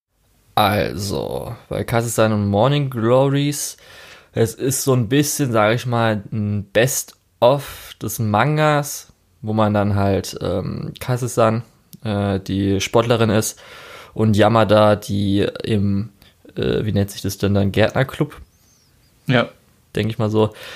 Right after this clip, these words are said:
Speaker 1: äh, ist, äh, dass die beiden zusammen sind, das heißt zwei Mädchen. Und man kriegt halt so ein bisschen von der Beziehung so halt leichte Entwicklung mit, aber das ist eher, würde ich sagen, so ein bisschen Slice of Life-ig, auch wenn sie jetzt in
Speaker 2: Mhm.
Speaker 1: dieser Adaption so ein bisschen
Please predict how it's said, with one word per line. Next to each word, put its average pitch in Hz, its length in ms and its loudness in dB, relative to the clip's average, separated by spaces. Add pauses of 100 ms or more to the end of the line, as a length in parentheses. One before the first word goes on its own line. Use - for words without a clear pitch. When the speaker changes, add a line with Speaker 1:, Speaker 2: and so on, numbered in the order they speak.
(120)
Speaker 1:
äh, 110 280 4
ist, - 480 -4
äh, 101 480 2 (240)
dass 110 180 -6
die 113 100 -6
beiden 104 440 2
zusammen 147 340 0
sind, 170 220 0
das 120 100 -6
heißt 101 180 -4
zwei 104 120 -2
Mädchen. 151 400 0 (680)
Und 127 760 2
man 110 140 -2
kriegt - 220 -6
halt 107 100 2
so 104 100 -2
ein 101 140 0
bisschen 104 880 0 (240)
von - 160 -4
der 104 80 2
Beziehung 104 640 -2
so 98 280 -2
halt 101 440 -4 (120)
leichte 104 600 0
Entwicklung 160 580 2
mit, 143 220 0
aber 107 180 4
das 104 200 0
ist - 40 -10
eher, 107 320 4
würde 104 140 0
ich 107 100 -4
sagen, 104 320 0
so 101 80 0
ein 101 60 -2
bisschen 104 380 -2
Slice 92 540 -4
of - 220 -6
Life-ig, 131 640 -2
auch 110 240 2
wenn 107 200 -2
sie 104 100 -4
jetzt - 320 -4
in 101 200 -4
Speaker 2:
Mhm. 90 100 -8
Speaker 1:
dieser 127 260 4
Adaption 110 560 0
so 104 60 2
ein 101 100 0
bisschen 104 520 0